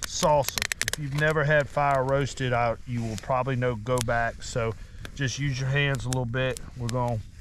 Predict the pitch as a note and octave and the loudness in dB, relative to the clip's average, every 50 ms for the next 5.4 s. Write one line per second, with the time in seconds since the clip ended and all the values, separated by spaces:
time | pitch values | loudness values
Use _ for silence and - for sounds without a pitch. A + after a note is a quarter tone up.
0 | - - - - - - - - - - - - - - - - C3+ B2+ C3+ C3+ | -16 -16 -16 -16 -14 -14 -14 -12 -12 -12 -12 -14 -14 -14 -8 -6 -6 -2 0 0
1 | C3+ C3 A#2+ - - C#3+ C#3+ C#3+ - - - - C3+ C3 C3 B2+ C3+ C#3 C3+ - | 0 0 -2 -2 0 0 0 0 0 -2 -4 -2 0 0 2 2 2 2 2 0
2 | - - - - - - - - - - - - - - - - - - - - | -2 -8 -10 -10 -10 -8 -8 -8 -8 -6 -6 -6 -6 -4 -6 -6 -4 -4 -6 -6
3 | - - - - - - - - - - - - - - - D3 C#3+ D3 D3 D3 | -8 -8 -8 -8 -8 -10 -10 -10 -10 -12 -12 -12 -10 -6 0 2 2 4 4 4
4 | C#3+ C#3+ C#3+ C#3+ D3 C#3 - - - A#2+ A2 - - C3+ C3 C3 A#2+ - - C3 | 4 4 2 2 2 0 -2 -6 -8 -8 -6 -2 0 0 0 0 0 -2 -6 -6
5 | B2+ C3+ C3 C3 A#2+ A2 G2 | -6 -4 -4 -2 -2 -4 -4